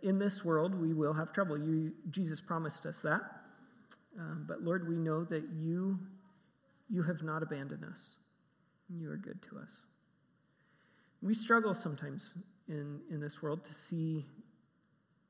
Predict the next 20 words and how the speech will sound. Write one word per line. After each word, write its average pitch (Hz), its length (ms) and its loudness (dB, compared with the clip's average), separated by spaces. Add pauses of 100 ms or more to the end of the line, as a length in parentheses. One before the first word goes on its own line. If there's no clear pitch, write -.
(600)
see 185 200 0
things 180 320 0
that 160 120 -6 (200)
seem 156 400 -6
unjust 147 640 -8 (640)
and 165 160 -12
difficult, - 480 -4 (1000)
to - 60 -20
see 175 180 -4
people 175 340 -2
get 160 180 0
ahead 160 380 0
when, 147 400 -4 (140)
when 156 140 -8
it's 143 240 -8
not - 260 -8
fair, 151 300 -2 (920)
it's - 160 -12
not 139 220 -6
right. 143 300 -4